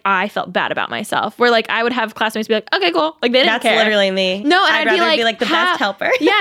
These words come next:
Speaker 1: so I'm like, I'm so curious at what age, like, we fully became, like, that,
Speaker 2: I
Speaker 1: you
Speaker 2: think
Speaker 1: know.
Speaker 2: it's just, it's, it's instilled in you from a young age.
Speaker 1: Yeah, which childhood, but oh my God, wow. Oh, I actually really like this episode. I think it'll be really interesting. I would love for, like,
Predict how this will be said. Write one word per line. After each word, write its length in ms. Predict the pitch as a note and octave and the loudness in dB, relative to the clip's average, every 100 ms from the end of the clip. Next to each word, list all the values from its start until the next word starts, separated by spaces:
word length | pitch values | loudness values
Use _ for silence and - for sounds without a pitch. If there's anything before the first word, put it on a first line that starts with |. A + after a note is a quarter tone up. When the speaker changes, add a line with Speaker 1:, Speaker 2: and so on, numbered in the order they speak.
| B4 | 2
Speaker 1:
so 80 | G#4+ | 2
I'm 80 | F#4+ | 2
like, 180 | F4 - | 0 -2
I'm 140 | E4+ B4+ | -4 0
so 140 | A4 | 0
curious 280 | B4 F#4 G4 | 0 0 2
at 140 | D4+ C4 | 2 2
what 160 | C4+ - | 0 0
age, 260 | B3 C4 | 0 0
like, 140 | A#3+ A3+ | 0 -2
we 100 | A#3 | -4
fully 320 | - G#3+ A3 | -4 0 0
became, 400 | G#3+ G3+ G#3 G#3 | -2 -4 -4 -2
like, 400 | G#3+ G3 - - _ | -2 -4 -8 -20 _
that, 400 | G3+ G3 E3 - _ _ _ _ _ - - _ | -4 -2 -2 -6 _ _ _ _ _ -20 -20 _
Speaker 2:
I 60 | - | -4
Speaker 1:
you 60 | B3 | 0
Speaker 2:
think 80 | |
Speaker 1:
know. 80 | G#3+ | 0
Speaker 2:
it's 80 | F3 | 0
just, 220 | E4 - | -4 -8
it's, 160 | C#4+ - | -14 -10
it's 140 | A#3 B3 | -10 -8
instilled 340 | A#3+ - G#3 | -8 -6 -6
in 80 | G#3+ | -4
you 80 | G3+ | -8
from 300 | G#3 G3 A2 _ | -8 -12 -14 _
a 80 | G3+ | -8
young 300 | G#3 F#3+ G3+ | -4 -4 -4
age. 240 | G#3 E2+ A3+ | -6 -6 -2
Speaker 1:
Yeah, 320 | A#3 C4 A#3 - | 0 0 -2 -2
which 280 | A#3 - - | -2 -4 -8
childhood, 540 | D4 G#3 G#3+ G#3+ G3 | -4 -2 -2 -4 -4
but 80 | G#3+ | -2
oh 100 | F#3 | -2
my 120 | G#3 | -2
God, 320 | G3 G3 G3+ A3 | -4 -4 -4 -2
wow. 260 | A#3 A#3 | 0 0
Oh, 240 | - A#4+ A#4 | 2 2 2
I 60 | F4 | -2
actually 180 | B4+ E5 | -2 0
really 120 | G#4 F4 | 2 2
like 180 | D4 | 2
this 120 | D4 - | 0 -4
episode. 360 | A3+ A3+ G3+ | -4 -2 0
I 120 | G#3 | 0
think 160 | A#3 B3 | -2 -6
it'll 100 | C4+ | -4
be 80 | C4+ | -2
really 160 | A3+ G3+ | -2 -4
interesting. 440 | G#3 A3 - F#3 | -8 -10 -12 -6
I 80 | A#3 | -4
would 200 | C#4 D4+ | -2 0
love 300 | C4 A#3+ C#4+ | 0 0 0
for, 140 | F4 G#4 | -2 -2
like, 300 | G#4+ G4+ - | 0 -2 -4